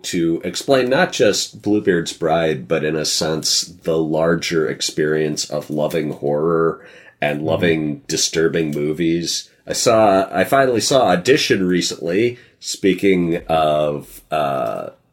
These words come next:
Speaker 1: female-centered horror, but it made me think of the traditional Chicago beverage Malort. Have you guys heard
Speaker 2: Mm-hmm.
Speaker 1: of this?
Speaker 2: Oh, yeah.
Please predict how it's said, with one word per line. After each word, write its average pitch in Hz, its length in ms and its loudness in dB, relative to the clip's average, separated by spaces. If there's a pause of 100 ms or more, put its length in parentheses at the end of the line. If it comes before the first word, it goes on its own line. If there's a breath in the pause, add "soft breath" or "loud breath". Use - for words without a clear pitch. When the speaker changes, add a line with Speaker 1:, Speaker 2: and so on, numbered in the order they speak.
(280)
Speaker 1:
female-centered 85 760 0
horror, 78 540 -2 (760 loud breath)
but 92 400 2 (500)
it 117 180 0
made 135 320 2
me 139 140 2
think 120 420 0
of 92 580 0
the 85 680 -6 (260)
traditional 107 560 -2
Chicago 98 600 0
beverage 90 800 -2
Malort. 87 880 0 (220)
Have 107 100 -12
you 101 60 -6
guys 107 220 0
heard 127 160 0
Speaker 2:
Mm-hmm. 165 100 -2
Speaker 1:
of 175 80 2
this? - 320 -6 (500)
Speaker 2:
Oh, 170 200 4
yeah. 151 240 0